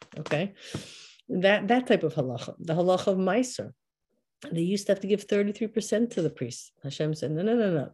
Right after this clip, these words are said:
ten percent." Ten percent always goes back, goes back much earlier than Egypt, to Yitzchak. But they took the concept of tribute, right? Yaakov gave Meiser. They took the concept of tribute, and,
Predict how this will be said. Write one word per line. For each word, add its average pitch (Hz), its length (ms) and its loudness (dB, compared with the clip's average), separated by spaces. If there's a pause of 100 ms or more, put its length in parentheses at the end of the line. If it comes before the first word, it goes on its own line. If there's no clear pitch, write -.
ten 208 180 -2
percent." - 320 -6 (580)
Ten 202 200 2
percent 208 200 0
always 196 200 2
goes 202 180 -2
back, 180 160 -6
goes 202 180 0
back 196 240 0
much 240 360 2
earlier 156 260 2
than 139 140 -4
Egypt, 135 320 -8
to 202 80 -2
Yitzchak. 240 400 0 (920)
But 165 140 0
they 180 140 6
took 247 260 2
the 175 60 0
concept 165 500 0
of 147 160 -6
tribute, 143 520 0 (460)
right? 165 160 0
Yaakov 226 380 4
gave 156 140 6
Meiser. 139 340 -4 (1040)
They 220 100 6
took 240 220 0
the 185 80 -2
concept 165 440 -2
of 147 100 -10
tribute, 156 300 -2
and, 151 280 2